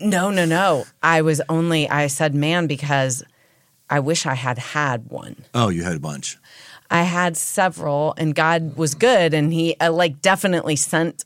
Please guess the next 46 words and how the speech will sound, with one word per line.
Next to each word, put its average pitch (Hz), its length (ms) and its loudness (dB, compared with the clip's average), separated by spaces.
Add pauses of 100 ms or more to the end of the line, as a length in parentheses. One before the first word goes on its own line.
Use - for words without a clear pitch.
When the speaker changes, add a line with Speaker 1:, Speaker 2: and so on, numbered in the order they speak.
(140)
Speaker 1:
me 170 160 0
people 170 720 -2
at 151 180 2
certain 143 380 -2
times. 151 600 -4 (480)
Mostly 170 520 2
I 151 100 2
felt 139 300 -2
very 135 340 0
alone, 117 440 -8 (600)
which 175 260 -2
is 151 160 -2
why 160 760 0 (180)
I, 156 560 2
like, 147 200 0
currently 151 500 -4 (320)
have 151 200 -2
someone 151 260 0
in 147 60 0
my 147 160 0
life 143 260 -2
that, 139 200 -2 (240)
and 156 160 0
the 139 40 -2
first 170 320 -2
thing 180 140 -4
I 156 80 -2
said 139 200 -4
to 139 60 -2
her 131 140 -4
when 131 120 -6
she - 180 -6
came 135 240 -4
to 127 60 -4
me 127 120 -4
and 127 80 -6
she's 127 220 -8
in 127 80 -6
a 127 40 -8
mess 123 380 -6
and, 127 240 -8 (100)
you 139 140 -6
know, 123 380 -6
like, 127 280 -4
it's - 140 -12
always 110 400 -6